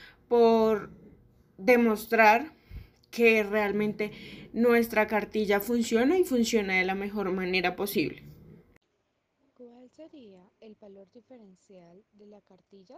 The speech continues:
Speaker 2: señorita Andrea? Adelante, háblenos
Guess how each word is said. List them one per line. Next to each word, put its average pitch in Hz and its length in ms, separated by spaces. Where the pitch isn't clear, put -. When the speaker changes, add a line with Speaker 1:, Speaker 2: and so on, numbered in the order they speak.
Speaker 2:
señorita 196 540
Andrea? 196 400
Adelante, 226 600
háblenos 240 640